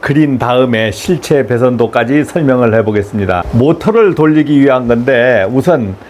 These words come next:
이제 주 차단기하고 이제 이렇게 마그네트가 이제 들어가야 되겠죠. 마그네트가. 이런 모터가 있다 했을 때,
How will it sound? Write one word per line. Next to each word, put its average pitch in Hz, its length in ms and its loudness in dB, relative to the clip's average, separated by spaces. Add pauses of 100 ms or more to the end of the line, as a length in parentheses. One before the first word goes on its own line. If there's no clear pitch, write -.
(220)
이제 113 220 0
주 175 280 -2
차단기하고 135 1200 0 (320)
이제 104 140 0
이렇게 120 640 2
마그네트가 113 920 0
이제 104 300 -2
들어가야 120 480 0
되겠죠. 107 600 0
마그네트가. 110 800 0 (360)
이런 160 300 2
모터가 175 560 0
있다 160 400 -2
했을 147 440 -2
때, 135 380 2